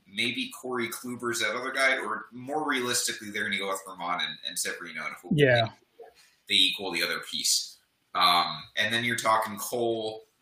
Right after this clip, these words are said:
Speaker 1: Germán slash Severino, 'cause he's not coming back till, like, June. Severino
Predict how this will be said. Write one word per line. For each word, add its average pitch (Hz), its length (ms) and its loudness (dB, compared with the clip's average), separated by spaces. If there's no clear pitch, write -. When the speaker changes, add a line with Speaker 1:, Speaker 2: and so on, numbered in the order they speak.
Speaker 1:
Germán 107 380 0
slash 104 360 2
Severino, 98 500 -2
'cause 95 220 -4
he's 95 120 -6
not 95 180 -2
coming 92 160 -10
back 87 180 0
till, 90 120 -6
like, 80 180 -4
June. 82 400 -8
Severino 78 500 -6